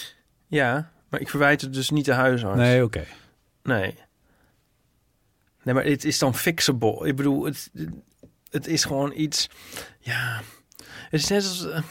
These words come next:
Speaker 1: waar, ik heb nog een ander ding misschien waar je het mee kan vergelijken. Dat het huis van mijn ouders, de, ik, ik, is de temperatuur maar niet op orde te krijgen.
Speaker 2: Oké, ja.
Speaker 1: En, eh, wat er ook aan gedaan wordt door wie dan ook. En dat is dan een soort vagelijk probleem dat dan maar blijft bestaan.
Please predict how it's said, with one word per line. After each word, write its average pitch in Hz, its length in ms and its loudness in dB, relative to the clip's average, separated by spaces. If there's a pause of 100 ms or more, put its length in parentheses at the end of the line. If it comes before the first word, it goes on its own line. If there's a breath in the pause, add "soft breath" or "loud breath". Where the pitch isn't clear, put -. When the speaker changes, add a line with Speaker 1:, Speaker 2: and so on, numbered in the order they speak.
(160 loud breath)
Speaker 1:
waar, 151 220 -4
ik 165 140 -6
heb 165 120 -4
nog 170 120 -4
een 156 80 -2
ander 143 400 0
ding 110 260 0
misschien 110 220 -2
waar 107 100 0
je 104 60 -2
het 110 80 -2
mee 113 120 2
kan 110 180 -4
vergelijken. 113 380 -2
Dat 131 140 -6 (380 loud breath)
het 139 180 0
huis 160 400 4
van 151 180 2
mijn 139 140 2
ouders, 151 360 2
de, 151 120 -2 (100)
ik, - 280 -8
ik, 139 300 -4
is - 160 -2
de 139 80 -4
temperatuur 147 540 4
maar 120 100 4
niet 101 260 -2
op - 320 -6
orde 104 340 0
te - 100 -8
krijgen. 95 640 -4 (720 soft breath)
Speaker 2:
Oké, 107 420 -2
ja. 104 320 -2 (340)
Speaker 1:
En, 139 260 0
eh, 135 320 2 (120)
wat 143 260 0
er 151 120 4
ook 135 200 4
aan 131 200 4
gedaan 120 380 4
wordt 104 260 4
door 110 180 2 (280)
wie 113 180 0
dan 98 180 0
ook. 95 260 -2
En 120 60 -2
dat 127 120 -2
is 151 140 0
dan 147 120 2
een 139 80 0
soort 135 180 -2
vagelijk 135 560 2
probleem 123 480 2
dat 135 120 0
dan 123 160 2
maar 120 180 2
blijft 110 280 4
bestaan. 139 600 0